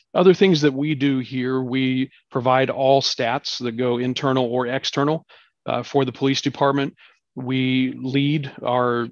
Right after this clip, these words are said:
uh, intelligence-led policing program that we have as well, and we write the department's annual report internally. So, uh, we, we do a lot. We're kind of jack of all trades, but honestly, in the, in an agency the size of ours, we don't have,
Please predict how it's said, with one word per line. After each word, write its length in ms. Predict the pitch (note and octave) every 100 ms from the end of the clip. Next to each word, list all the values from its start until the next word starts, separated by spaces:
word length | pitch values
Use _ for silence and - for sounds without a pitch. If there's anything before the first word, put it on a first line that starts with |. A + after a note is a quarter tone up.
| C3
uh, 220 | A#2 A2
intelligence-led 680 | B2 D3+ C#3 B2+ A#2+ C3+ B2+
policing 460 | A#2+ C3 - B2
program 560 | A2 B2+ B2+ C3 C3+ C#3 _
that 160 | C3 B2
we 120 | C3
have 260 | B2+ B2 B2
as 140 | A#2
well, 300 | A#2+ A#2+ B2 - - _ -
and 420 | C3+ C#3 C3+ B2 -
we 160 | C3 B2+
write 300 | B2 B2 A#2+
the 80 | B2
department's 520 | A2+ - A#2+ A#2+ -
annual 280 | A#2+ A#2 A2+
report 460 | A2 - A#2+ A2 - _
internally. 640 | - A2 - A#2+ A2+ A2 A#2
So, 380 | - B2+ A#2+ A#2+ - - - _ -
uh, 160 | A#2+
we, 300 | B2+ C3+ C3+ C#3
we 140 | C#3
do 200 | C3 F3
a 40 |
lot. 300 | E3 D#3+ F3+
We're 140 | D3 C3
kind 200 | D#3 D3
of 60 |
jack 260 | A#2+ C#3 D3+
of 100 | C#3
all 160 | C#3+ C#3
trades, 460 | - D3 D3 D3
but 180 | C3+ B2+ - - _
honestly, 720 | - C#3 D3 - D3+ D3 C#3 D3
in 80 |
the, 240 | C3+ B2 B2
in 180 | D#3 C3+
an 240 | B2 B2
agency 600 | C#3 D3 D3 D3 - D3 C3+
the 100 | B2+
size 400 | - C3 C3 A#2+
of 100 | A#2
ours, 560 | A#2+ C3 D3+ D3 C#3+
we 120 | C3
don't 280 | B2+ C3+ B2+
have, 640 | G#2+ - C3 B2+ B2+ B2